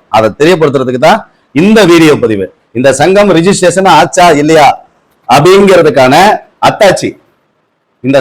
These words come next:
சங்கம் தமிழக அரசால் பதிவு செய்யப்பட்ட சங்கம் அப்படின்றத தெரியப்படுத்திக்கிறேன். அடுத்த கட்டமாக இந்த சங்கம், இந்த சங்கத்தினுடைய லோகோ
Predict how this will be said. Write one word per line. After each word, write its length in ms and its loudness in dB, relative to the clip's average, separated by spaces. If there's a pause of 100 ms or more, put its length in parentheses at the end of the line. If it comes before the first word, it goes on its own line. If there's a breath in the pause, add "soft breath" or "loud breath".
சங்கம் 300 2 (120)
தமிழக 340 2 (140)
அரசால் 420 0 (260)
பதிவு 300 0 (100)
செய்யப்பட்ட 460 -2 (600)
சங்கம் 520 2 (500)
அப்படின்றத 560 2
தெரியப்படுத்திக்கிறேன். 640 2 (500)
அடுத்த 260 0 (100)
கட்டமாக 480 0 (840)
இந்த 140 0 (140)
சங்கம், 360 2 (360)
இந்த 120 0 (100)
சங்கத்தினுடைய 520 2 (120)
லோகோ 280 2